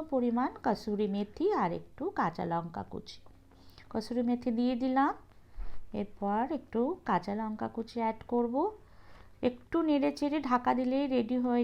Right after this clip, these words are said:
যাবে আমাদের পাঞ্জাবি স্টাইল রাজমা মশলা। তো বন্ধুরা, ভিডিওটা কেমন লাগলো?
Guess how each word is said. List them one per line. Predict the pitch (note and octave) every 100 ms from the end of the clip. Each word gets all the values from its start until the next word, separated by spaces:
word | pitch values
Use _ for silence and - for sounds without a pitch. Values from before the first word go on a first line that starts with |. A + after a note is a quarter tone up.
| A#3
যাবে | A#3 A3 D4 G#4+ - - - - -
আমাদের | F#3 G3 G3 G3+ B3
পাঞ্জাবি | B3+ B3 C4 C4+ -
স্টাইল | - B3+ B3 A#3+ B3 D#4+ - - - - - -
রাজমা | F3+ E3 F3+ A3 F#4
মশলা। | A#3+ D#3+ - - - - - - - -
তো | A#3+
বন্ধুরা, | B3 B3 B3 C4 C#4 E4 G4
ভিডিওটা | B3+ G#3 A3 G#3 G#3+ G#3+
কেমন | A3 A3+ A#3+ B3
লাগলো? | B3 A#3 A#3+